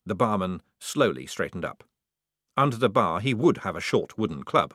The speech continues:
Polly knew. Every bar had one. Even her father had one. It was a great help, he said, in times of worry and confusion.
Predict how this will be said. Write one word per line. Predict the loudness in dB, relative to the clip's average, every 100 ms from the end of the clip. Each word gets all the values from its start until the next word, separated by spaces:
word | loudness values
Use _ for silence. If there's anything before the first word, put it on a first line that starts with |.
| _
Polly | -6 -4
knew. | -2 -2 -4 -12 _ _ _ _ _ _
Every | 2 4 2
bar | 0 0 -2
had | -8 -10
one. | -12 -14 _ _ _ _
Even | -8 -2 2
her | 2
father | 4 2 2
had | -2 -6
one. | -12 -14 _ _ _ _ _ _ 4
It | 6
was | 4
a | 4
great | 2 2 0
help, | -2 -2 -8
he | -14
said, | -4 -2 -2 _ _ _
in | 0 2
times | 4 4 4 2
of | 0
worry | 0 0 -4 -14 _
and | -12 -8
confusion. | -8 -2 -2 -2